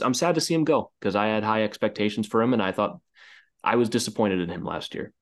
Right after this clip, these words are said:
'cause I really expected a big jump. I loved his rookie season. Even if the points weren't there, I didn't feel like the drop-off came in points. I felt like it came in consistency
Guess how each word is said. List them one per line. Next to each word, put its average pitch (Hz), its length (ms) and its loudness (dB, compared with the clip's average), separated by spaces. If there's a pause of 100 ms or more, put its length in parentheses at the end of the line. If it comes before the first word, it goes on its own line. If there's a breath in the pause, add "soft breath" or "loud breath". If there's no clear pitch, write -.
(120)
'cause 95 100 -2
I 98 180 2
really 101 580 4
expected 92 480 -4
a - 20 -6
big 85 220 -4
jump. 69 260 -6
I 90 140 0
loved 95 580 2
his 92 180 -4
rookie 87 260 -6
season. - 340 -12
Even 117 240 4
if 131 120 0
the 123 60 -6
points 120 340 0
weren't 135 220 2
there, 131 340 2 (1000 soft breath)
I 98 120 2
didn't 113 340 2
feel 135 120 4
like 123 140 2
the 123 40 0
drop-off 104 480 0
came 92 200 -6
in 90 80 -2
points. 80 320 -4
I 90 80 -4
felt 92 320 0
like 98 160 2
it 95 120 -2
came 92 240 -4
in 87 120 -2
consistency - 720 -10